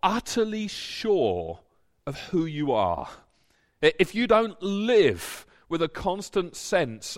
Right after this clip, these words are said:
of being accepted, being approved of by God, if you don't feel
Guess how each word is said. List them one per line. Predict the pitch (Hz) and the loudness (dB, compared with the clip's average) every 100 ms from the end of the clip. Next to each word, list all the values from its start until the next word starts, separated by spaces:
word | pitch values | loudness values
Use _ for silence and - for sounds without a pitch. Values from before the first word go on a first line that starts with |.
| - | 0
of | 151 143 - | 2 2 2
being | 156 143 | -2 -2
accepted, | 143 - - 180 196 - 107 90 | -4 -8 -2 -2 -2 -6 -4 -4
being | 139 135 131 - - - | -2 -2 -2 -12 -20 -10
approved | 117 - - - 175 190 196 - | -10 -10 -10 4 4 6 0 -2
of | 160 160 156 - | 2 2 2 -2
by | 151 147 | 0 0
God, | - 143 123 | 2 2 4
if | 120 | 2
you | |
don't | 185 226 | 2 2
feel | - 190 180 | 2 2 2